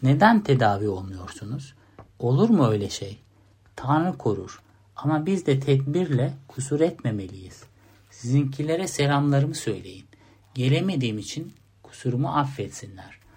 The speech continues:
Avrupa'ya gitmeden önce bir günlerde veda ziyaretine gelirim mutlaka. Öbür tarafta gidiyorum." Katya'dan asabileşmiş bir halde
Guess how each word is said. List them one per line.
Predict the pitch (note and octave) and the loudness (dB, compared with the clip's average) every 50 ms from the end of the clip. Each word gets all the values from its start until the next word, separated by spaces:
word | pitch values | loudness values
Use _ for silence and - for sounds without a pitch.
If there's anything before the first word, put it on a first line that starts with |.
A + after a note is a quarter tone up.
| _ _ _ _ _ _ | _ _ _ _ _ _
Avrupa'ya | - B2 C3+ C3+ C#3+ - - - - D#3+ D3 B2+ G#2+ | -2 2 2 2 2 0 -4 -4 -2 0 2 2 0
gitmeden | G#2+ - - F3+ - - - B2+ - - G2+ G2 | -2 -6 -8 -10 -10 -4 -4 -4 -4 -4 -8 -12
önce | G2 F#2 F#2 G2 - B2+ C3+ | -14 -16 -16 -8 -6 -6 -2
bir | D3 E3+ D3+ | -2 -2 0
günlerde | C#3+ C3 A#2 A2 G#2+ G2+ G2 G2 A2 C3+ C#3 C3+ | 0 0 0 0 -4 -8 -10 -8 -6 -6 -2 0
veda | C#3 C3 C3+ C#3+ C#3+ D3 D#3 | 0 2 2 2 0 0 0
ziyaretine | C3+ - B2 A2+ G2+ G2 G2 G2+ - - C#3+ | -2 -2 -4 -4 -4 -6 -10 -14 -6 -6 -4
gelirim | D3+ C3+ C3 A2+ G#2+ C3 C3 B2 G#2 F#2+ F#2 | -2 0 0 0 0 -2 -4 -4 -6 -8 -12
mutlaka. | F2+ - - G#2 F#2+ - - - F2+ E2+ - _ _ _ _ _ _ _ _ - - | -16 -16 -16 -16 -16 -16 -18 -18 -18 -18 -20 _ _ _ _ _ _ _ _ -4 0
Öbür | B2+ C3 C#3 E3+ E3 | 0 2 2 0 -2
tarafta | - - C3 A#2 G#2+ G2 - - - D#3+ E3 | -2 -2 -2 -2 -2 -4 -8 -8 -6 -6 -6
gidiyorum." | D#3+ - B2+ A2+ A2+ G#2+ F#2+ - - F2 - _ _ _ _ _ _ _ _ _ _ _ _ _ _ | -4 -4 -6 -4 -4 -4 -6 -6 -10 -14 -20 _ _ _ _ _ _ _ _ _ _ _ _ _ _
Katya'dan | - - - G#3+ G#3 - - C#3 A#2 A2 A2 A#2+ C#3 - - | -4 0 2 2 2 0 -2 -2 -2 0 -2 -4 -6 -6 -4
asabileşmiş | - C3+ - - C#3 C3 C3+ C#3 C3+ C3+ C3+ C3+ C3+ - D#3 - - - | -4 -2 0 2 2 2 4 4 6 6 4 4 2 0 -4 -8 -8 -6
bir | - A2 | -6 -6
halde | - - - G#2 G#2+ G#2 - D3+ D#3+ D#3+ | -6 -6 -8 -6 -6 -6 -6 -6 -6 -6